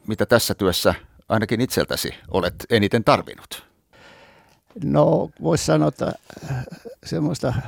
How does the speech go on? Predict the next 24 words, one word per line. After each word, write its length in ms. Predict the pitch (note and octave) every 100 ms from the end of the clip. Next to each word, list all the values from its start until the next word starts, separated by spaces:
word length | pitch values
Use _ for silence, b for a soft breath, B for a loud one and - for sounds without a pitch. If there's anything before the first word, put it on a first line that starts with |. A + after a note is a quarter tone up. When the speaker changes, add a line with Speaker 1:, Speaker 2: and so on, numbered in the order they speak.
| B B B B B B B B B B _ _ _ - - _ _ _
Speaker 2:
päättelykykyä 920 | D3+ D3+ - A#2+ A2+ B2+ C3+ - A2+
pitää 380 | - C3+ C3+ B2+
aina, 200 | B2+ B2
niin 160 | A#2+ A2+
kuin, 160 | A2+ - - _ _ _ -
ei 180 | A2 A2+
pidä 280 | C#3 B2+ A#2+ - _ _ _ _ _ -
pitää 320 | C3+ C3 A#2
kiinni 400 | - C#3+ C3 A2+
tiukasti 720 | - B2 A#2 G#2+ - G#2+ G#2 _
ensivaikutelmasta, 1200 | - B2 A#2 G2+ G2+ F2+ F#2 - E2 E2+ E2+ -
että 180 | F#2+ F#2+ G2
kyllä, 240 | G#2 G2 G2+ _ _
kyllä 200 | A#2 G#2+
aina 200 | A2+ A#2
täytyy 420 | - A2+ A2 A#2
ottaa 260 | A#2 - A2+
huomioon, 440 | B2 A2+ A2 G2+
että 260 | G2+ - F#2+ - _ b b b b
olisikohan 560 | - B2 A#2 - A2+ G#2+
sittenkin 640 | C#3+ C3 - G2 F#2+ A2 B2
näin, 520 | C3 G2+ C#2+ - - B -
olisikohan 600 | A#2 A2+ - - G2+ G#2+
noin. 560 | G#2+ G#2+ E2 - - -